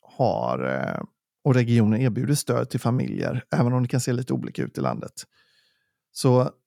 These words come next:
är man orolig så ska man inte vara rädd och be om hjälp. Och där kan jag ju tänka mig att ni från skolan kan vara ett första steg.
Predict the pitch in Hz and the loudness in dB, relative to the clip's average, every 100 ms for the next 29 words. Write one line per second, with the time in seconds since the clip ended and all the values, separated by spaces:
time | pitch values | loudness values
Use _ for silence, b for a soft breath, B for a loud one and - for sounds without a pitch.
0 | _ _ _ _ _ _ 135 120 156 175 | _ _ _ _ _ _ 2 6 6 6
1 | 117 107 110 127 - 123 127 135 - 117 | 4 2 0 -4 -2 2 2 2 -2 -4
2 | 117 113 123 _ _ _ _ 120 123 92 | 0 0 -2 _ _ _ _ 0 0 0
3 | - - - - - _ _ _ 120 107 | -4 -12 -12 -18 -18 _ _ _ -8 0
4 | 127 113 113 123 151 143 - _ _ - | 2 4 2 2 2 0 -4 _ _ -12
5 | - _ - - - 127 127 - _ _ | -12 _ -20 -8 -2 0 -2 -12 _ _
6 | _ _ _ _ - 160 151 147 127 120 | _ _ _ _ 4 6 6 4 2 2
7 | 120 120 110 117 - 113 107 139 202 175 | 4 4 2 0 2 0 2 2 2 2
8 | 123 127 - - 123 131 - - | 0 -2 -4 -4 -4 -6 -6 -10